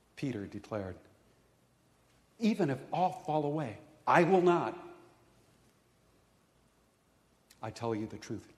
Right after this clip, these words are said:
Jesus answered. Today, yes, tonight, before the rooster crows twice,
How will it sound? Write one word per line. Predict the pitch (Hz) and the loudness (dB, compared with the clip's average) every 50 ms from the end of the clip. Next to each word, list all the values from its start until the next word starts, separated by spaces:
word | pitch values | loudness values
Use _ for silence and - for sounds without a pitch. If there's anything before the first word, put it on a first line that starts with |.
| - _ _ | -20 _ _
Jesus | - - 101 90 95 92 - - | -10 -10 -8 -8 -8 -12 -12 -10
answered. | 95 90 87 - - - 98 - _ _ _ _ _ _ _ _ _ _ _ _ _ _ _ _ _ _ _ _ _ _ _ _ _ _ - | -10 -10 -10 -12 -16 -18 -20 -20 _ _ _ _ _ _ _ _ _ _ _ _ _ _ _ _ _ _ _ _ _ _ _ _ _ _ -4
Today, | - 139 120 113 107 95 95 98 - - - - _ _ _ _ _ _ _ | -2 0 0 0 -2 -4 -6 -10 -14 -20 -20 -20 _ _ _ _ _ _ _
yes, | - 135 120 - - - - - - - - - - - _ - | -2 -2 -2 -2 -4 -10 -12 -14 -18 -20 -20 -20 -20 -20 _ -8
tonight, | - 135 131 135 143 139 110 101 - - | -4 0 2 2 2 2 0 -4 -6 -6
before | 135 123 - - 156 156 | -8 -6 -2 0 0 2
the | 143 139 | 2 0
rooster | 120 113 151 160 156 - - 135 | 0 2 2 2 2 0 -6 -6
crows | 113 - - 143 131 117 104 - | -8 -4 -2 -2 0 0 -2 -4
twice, | - - - 143 143 117 110 - - - - - | -8 -8 -8 -8 -8 -8 -8 -10 -12 -12 -12 -14